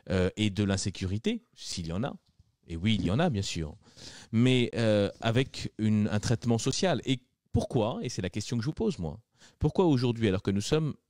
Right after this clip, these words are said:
dans une po-, avec une popula-, population sidérée, fragilisée par l'état d'urgence, qui a été confinée, avec les libertés qui ont, sont devenues l'exception et non plus la règle, on adopte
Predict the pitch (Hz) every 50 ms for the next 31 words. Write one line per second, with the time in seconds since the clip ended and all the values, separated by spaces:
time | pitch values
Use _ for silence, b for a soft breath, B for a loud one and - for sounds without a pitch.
0 | _ - 92 101 101 113 107 101 113 90 95 101 104 110 98 101 - 101 101 98
1 | - - 120 120 - - - 107 - 117 110 104 - - 147 135 - - - -
2 | 131 117 107 87 76 71 69 - _ _ _ _ _ _ _ _ _ - - -
3 | 147 135 131 127 117 110 92 82 76 65 - - _ _ _ _ _ _ _ -
4 | 143 139 135 - - 127 120 120 117 110 104 90 - - - - - - 117 123
5 | - 135 120 - 135 127 - - 127 113 92 80 73 B B B B B B -
6 | 87 101 98 110 110 113 120 117 123 117 - - 151 - - 123 117 - - 117
7 | 107 107 113 123 120 127 147 - - 175 156 - - - - 78 65 - - -
8 | 82 87 82 - - 82 80 73 76 78 73 - 73 69 - - B B B B
9 | B B B B B B B B B - 131 139 143 143 143 160 165 147 147 135
10 | 117 - - - - - - -